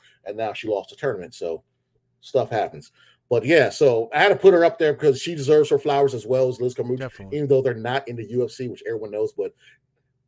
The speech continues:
Speaker 1: you, uh, P F L just bought, uh, Bellator, so that's why you're seeing
Speaker 2: Huge.
Speaker 1: soon you're gonna see the merging fights,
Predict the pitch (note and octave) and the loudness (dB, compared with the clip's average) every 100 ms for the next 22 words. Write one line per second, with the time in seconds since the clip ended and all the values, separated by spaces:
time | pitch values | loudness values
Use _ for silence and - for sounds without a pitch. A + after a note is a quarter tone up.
0 | - A2 D#3+ - C3+ A2+ G#2+ - E3 D#3+ | -12 -2 0 0 -2 -2 -6 -2 0 2
1 | F3 D3 B2 C#3+ C3 - C#3+ B2+ A#2 _ | 2 2 2 -2 -2 0 2 2 -4 _
2 | _ _ _ A2 A2 G2+ G2 F#2 E2+ - | _ _ _ -6 -4 -2 -4 -4 -8 -12
3 | _ C#3 C#3+ B2+ A2+ G#2 A2 G#2+ C3+ D3 | _ 0 0 0 -6 -6 -4 -2 -2 -2
4 | C3+ B2 C#3 B2 A#2 C4+ D4 G#3 C3 G#2+ | -2 -2 -6 -6 -8 -6 -4 -6 -10 -16
5 | _ _ - - - B3+ A#3+ G3+ E3 - | _ _ -16 -8 -4 -2 -2 -2 -2 -2
6 | D#3+ C3+ D3+ D3 C#3+ D3+ C#3+ C#3+ | -2 2 2 2 -4 -4 -2 -4